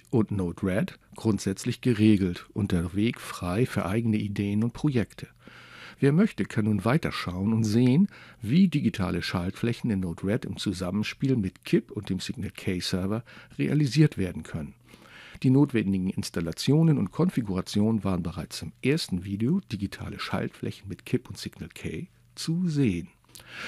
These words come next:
Steigen wir ein in die Einrichtung der digitalen Schaltflächen. Schritt eins ist, im Signal K-Server die Pfade einzurichten, die wir für die Abfrage durch kip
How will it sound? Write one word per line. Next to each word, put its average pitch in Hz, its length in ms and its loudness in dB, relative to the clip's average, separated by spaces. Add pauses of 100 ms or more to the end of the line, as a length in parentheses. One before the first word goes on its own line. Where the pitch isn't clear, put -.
(120)
Steigen 98 480 -2
wir 95 140 -4
ein 101 260 0
in 147 180 4
die 147 220 -2
Einrichtung 95 720 -4
der 90 100 -2
digitalen 98 520 -8
Schaltflächen. - 680 -8 (1300)
Schritt - 320 0
eins 101 320 -2
ist, - 400 4 (240)
im 117 140 2
Signal 98 360 0
K-Server 98 680 2
die 113 80 4
Pfade 107 580 0
einzurichten, 110 640 0
die 113 160 2
wir 95 100 4
für 98 140 0
die 101 140 0
Abfrage 107 580 0
durch 113 280 -2
kip - 280 -2